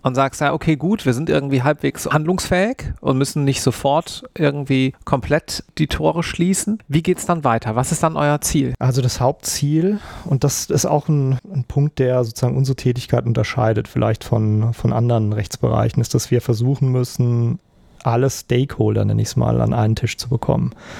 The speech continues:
Speaker 2: Das heißt, wir haben nichts dabei gewonnen, wenn wir Maximalforderungen aufstellen und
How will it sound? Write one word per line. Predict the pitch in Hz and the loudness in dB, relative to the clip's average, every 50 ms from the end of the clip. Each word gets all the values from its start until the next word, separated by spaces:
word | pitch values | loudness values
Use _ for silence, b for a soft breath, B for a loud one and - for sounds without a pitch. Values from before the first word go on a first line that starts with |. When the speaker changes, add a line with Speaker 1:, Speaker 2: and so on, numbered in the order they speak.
| B B | B B
Speaker 2:
Das | - - | 0 0
heißt, | 120 - - | 0 0 2
wir | 127 127 123 | 0 2 2
haben | 123 127 135 135 | 2 2 2 2
nichts | 139 147 - - - | 0 0 0 -2 -2
dabei | - 139 123 123 123 | 0 0 2 2 0
gewonnen, | 113 113 110 117 123 127 123 | 0 0 0 0 2 2 2
wenn | 123 120 | 2 2
wir | 117 | 2
Maximalforderungen | 113 117 117 - - 127 113 110 120 131 - - 120 113 110 110 107 101 101 110 | 2 0 0 0 0 0 2 2 2 0 0 0 -2 0 2 2 2 2 2 2
aufstellen | 117 113 110 - - - - 127 127 127 135 135 143 | 2 0 0 -2 -4 -2 0 0 2 2 2 2 0
und | 175 127 110 110 110 107 - - - - | 0 0 2 2 2 0 0 -4 -6 -8